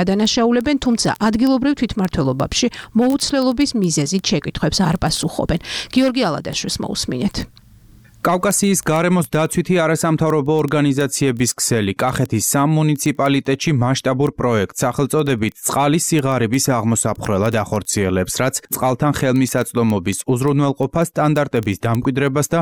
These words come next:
Speaker 2: ადგილობრივი მოსახლეობისა და სხვა დაინტერესებული მხარეების ცნობიერების ამაღლებას ითვალისწინებს. ორგანიზაციამ კახეთის სამ მუნიციპალიტეტში, საგარეჯოში, ახმეტასა და ლაგოდეხში კვლევა ჩაატარა და აღმოაჩინა, რომ სერიოზულ პრობლემას წარმოადგენს სუფთა წყალზე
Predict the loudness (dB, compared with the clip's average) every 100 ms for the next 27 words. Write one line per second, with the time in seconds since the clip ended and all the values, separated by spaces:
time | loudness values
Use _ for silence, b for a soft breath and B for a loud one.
0 | B -2 0 2 2 2 2 2 2 0
1 | 0 2 2 2 0 0 -2 0 0 2
2 | 2 2 2 0 0 0 2 0 0 0
3 | 2 2 0 -2 0 0 2 2 2 2
4 | 0 0 2 0 0 -2 0 0 0 0
5 | 0 0 0 0 -2 -4 -2 0 2 0
6 | 2 0 0 0 0 0 -2 0 0 -2
7 | 0 2 2 2 0 -2 0 2 2 0
8 | -2 0 0 0 2 2 2 0 0 2
9 | 0 0 0 0 0 0 0 0 0 0
10 | 0 0 0 0 0 2 0 0 0 2
11 | 0 0 0 0 2 2 2 0 0 0
12 | 2 -2 -4 0 2 4 2 2 0 2
13 | 0 2 2 0 0 0 2 2 0 -2
14 | -2 0 0 0 0 -2 0 0 0